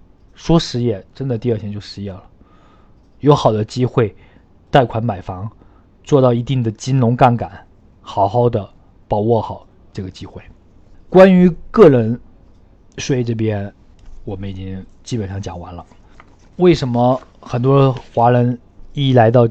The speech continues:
蒙特利尔啊，也不管移民没移民，三七二十一就先买房，这是有原因的。为什么这么说？因为作为新移民买房，政府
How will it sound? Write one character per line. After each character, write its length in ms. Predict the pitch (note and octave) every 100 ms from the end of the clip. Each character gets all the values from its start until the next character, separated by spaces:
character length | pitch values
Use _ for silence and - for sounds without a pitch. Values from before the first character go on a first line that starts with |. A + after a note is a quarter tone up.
| -
蒙 140 | G2+
特 140 | A2 A2+
利 160 | G#2+
尔 200 | F2+ F2 - -
啊， 320 | - F#2 - -
也 100 | G2
不 120 | G#2+
管 160 | F#2+
移 100 | G2
民 300 | A2 A2 A2
没 100 | G#2
移 140 | G#2 A2
民， 240 | G#2+ A2
三 180 | A2 A#2
七 160 | - A2
二 140 | A2+
十 160 | - G2+
一 60 |
就 120 | G#2+
先 160 | G#2+ G#2+
买 160 | G2+ G2+
房， 340 | - - G2+ - _ -
这 120 | - D3
是 80 |
有 140 | B2 G2+
原 200 | G2+ A2
因 300 | C3 D3 C#3+
的。 80 | - _ _ _
为 120 | E3
什 100 | B2
么 80 | F#2+
这 80 | F#2
么 100 | F#2
说？ 280 | - F#2+ - - - - -
因 120 | E3+
为 100 | F3
作 180 | F#3 D#3+
为 100 | D#3
新 380 | - F3 F3
移 60 | E3+
民 440 | D3 B2 A#2+ B2+ - _ _ _ -
买 200 | B2+ G#2
房， 340 | G2+ A2 A#2 - - - - -
政 240 | D#3+ B2
府 340 | - G#2 F#2